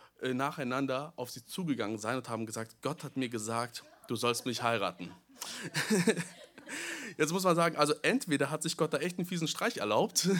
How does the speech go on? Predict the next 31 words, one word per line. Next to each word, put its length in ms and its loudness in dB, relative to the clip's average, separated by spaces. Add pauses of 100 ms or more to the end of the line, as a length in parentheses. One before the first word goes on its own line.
(220)
<laughs> 400 -14
wovon 300 2
wir 80 8
erstmal 240 2
nicht 180 0
ausgehen, 540 0 (600)
oder 240 8
mindestens 720 2
drei 220 -2
Personen 440 -2
waren 220 -2
nicht 220 -4
gut 180 -8
darin, 180 0
die 60 -2
Stimme 280 0
Gottes 320 -2
zu 120 -4
hören. 220 -4
Ich 120 -16
würde 140 -2
fast 320 -6
behaupten, 320 -2
alle 180 0
vier. 320 -4 (440)
<laughs> 1200 -6
Wir 180 6
haben 200 4
ja 260 4 (360)
die 220 -10
Kita 640 -4